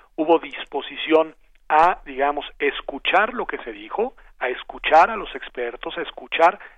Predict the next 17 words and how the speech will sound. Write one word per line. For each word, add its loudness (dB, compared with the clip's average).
la -2
evidencia -4
empírica -2
que, 0
eh, -2
digamos, -2
eh, -8
que 0
explica -2
qué -6
sucede 2
cuando -4
la -4
estrategia -6
militar 0
se -8
impone. -2